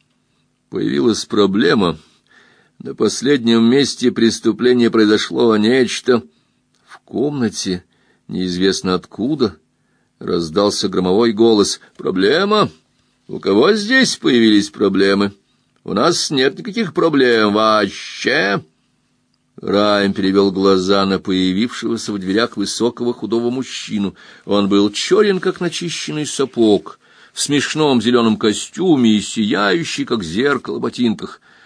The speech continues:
Сердце Линкольна упало. «Дэл Рэй! А, Линкольн Рай! Персональные железные ребра Нью-Йорка и лон! Тут да еще и Полинг! Как делишки,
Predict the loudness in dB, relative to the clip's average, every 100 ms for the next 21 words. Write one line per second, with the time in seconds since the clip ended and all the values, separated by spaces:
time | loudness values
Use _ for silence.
0 | -20 -20 _ _ -14 -8 -2 -2 -2 -2
1 | -2 -2 -2 -2 -2 -2 0 0 -4 _
2 | _ _ _ _ -4 2 4 4 6 4
3 | 4 2 -4 _ -8 -2 0 2 4 4
4 | 4 2 2 4 4 2 2 2 4 4
5 | 2 2 2 2 2 2 0 -8 _ -10
6 | -8 -4 -4 0 2 2 2 2 2 2
7 | 4 4 2 2 2 2 4 2 2 2
8 | 2 2 2 2 0 -2 0 2 2 4
9 | 4 4 2 0 -4 -6 -4 -6 -4 -4
10 | 0 2 4 2 2 -2 -6 -2 0 2
11 | 0 2 4 4 2 -4 0 0 0